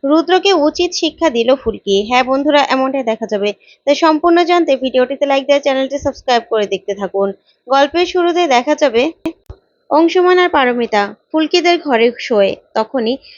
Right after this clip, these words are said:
পারমিতা বসে বসে পুরো অংশুমানকে বলতে থাকে, "আচ্ছা অংশু, কেয়ারটেকারটা না বল-, বললো যে এখানে নাকি ভূত আছে, কই ভূত টুত তো দেখলাম না।"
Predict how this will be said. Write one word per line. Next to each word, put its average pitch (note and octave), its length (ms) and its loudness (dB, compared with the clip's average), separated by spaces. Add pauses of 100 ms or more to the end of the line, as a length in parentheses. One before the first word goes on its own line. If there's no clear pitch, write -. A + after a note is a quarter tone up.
(140)
পারমিতা E4 500 0
বসে B3+ 260 -2
বসে A#3+ 280 -4
পুরো B3+ 260 -4
অংশুমানকে A#3+ 500 -4
বলতে G#3 240 -2
থাকে, G3+ 260 -6
"আচ্ছা G3+ 280 -4
অংশু, B3+ 300 -2 (560)
কেয়ারটেকারটা D#4 560 0
না E4+ 120 2
বল-, A#3+ 260 0 (180)
বললো A#3 320 0 (140)
যে B3+ 220 -4
এখানে D4 300 -4
নাকি D4 200 -4
ভূত A#3 320 -4
আছে, D4 240 -2 (460)
কই D#4+ 140 2
ভূত B3 240 -4
টুত D4+ 200 -4
তো E4+ 80 -6
দেখলাম E4 340 0
না।" F#4+ 120 2